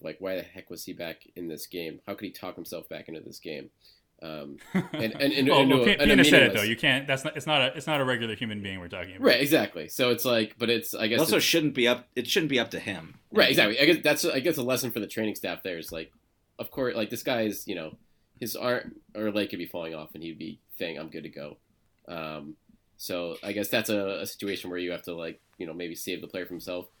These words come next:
Speaker 1: I will say this, like, talking at Boston Sports Journal, I just posted an article of, uh,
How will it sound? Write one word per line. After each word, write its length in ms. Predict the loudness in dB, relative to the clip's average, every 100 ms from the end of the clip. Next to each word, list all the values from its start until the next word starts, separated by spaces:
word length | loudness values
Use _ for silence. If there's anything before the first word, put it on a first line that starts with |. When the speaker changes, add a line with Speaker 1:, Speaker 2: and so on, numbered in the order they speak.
| _ _ -2
Speaker 1:
I 100 | 4
will 160 | 6
say 160 | 6 4
this, 320 | 2 0 -2
like, 380 | -4 -4 -6 -14 -20 _ _ _ _ _ -20 -8
talking 600 | -2 -2 0 -2 -2 -4
at 280 | -6 -6 -4
Boston 300 | -2 -2 -4
Sports 260 | -6 -6 -4
Journal, 240 | -4 -4
I 40 |
just 260 | -6 -8 -12 _ _ _ _ _ _ -10 -4
posted 280 | -4 -2
an 60 | -4
article 340 | -4 -4 -6
of, 140 | -6 -6
uh, 440 | -4 -4 -6 -8